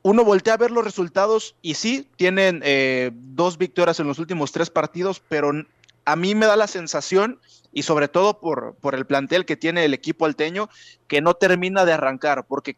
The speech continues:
creo, creo que tiene un plantel bastante competitivo, no sé si es top tres, top cuatro de la liga, creo que no, pero es un plantel bastante competitivo y que,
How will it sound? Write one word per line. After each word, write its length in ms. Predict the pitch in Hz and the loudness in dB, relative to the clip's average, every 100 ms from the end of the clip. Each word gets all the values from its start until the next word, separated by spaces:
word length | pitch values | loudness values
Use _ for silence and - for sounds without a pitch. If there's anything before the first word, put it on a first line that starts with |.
| - | -4
creo, 480 | 170 170 202 254 - _ _ _ | 0 2 2 -2 -16 _ _ _
creo 220 | 165 175 | -4 -4
que 120 | 175 | -6
tiene 440 | - _ - 170 185 | -10 _ -4 -2 0
un 80 | |
plantel 400 | 170 147 135 160 | 0 0 0 0
bastante 480 | 147 135 - 156 170 | 0 -4 -4 -8 -6
competitivo, 640 | 165 139 139 123 175 190 180 | -6 -6 -8 -8 2 2 4
no 80 | |
sé 100 | 175 | 0
si 140 | 165 170 | -2 -2
es 240 | 151 - - | -4 -6 -2
top 220 | 160 - | -2 0
tres, 260 | 151 160 151 | 0 0 0
top 160 | 156 - | -4 -2
cuatro 300 | 156 156 156 | -2 0 -2
de 60 | |
la 100 | 156 | 0
liga, 360 | 170 202 226 - | 0 0 0 -2
creo 160 | - 175 | -6 -4
que 140 | 185 | -2
no, 240 | 185 240 - _ _ _ _ | 0 -2 -4 _ _ _ _
pero 180 | 175 185 | 2 2
es 120 | 180 | 0
un 100 | 202 | 0
plantel 400 | 202 185 - 202 | 2 2 0 -2
bastante 480 | 190 160 180 190 190 | -2 -4 -8 -6 -4
competitivo 720 | 180 156 143 143 175 196 196 | -4 -4 -6 -8 -2 2 2
y 80 | 156 | 2
que, 260 | 160 139 | 0 0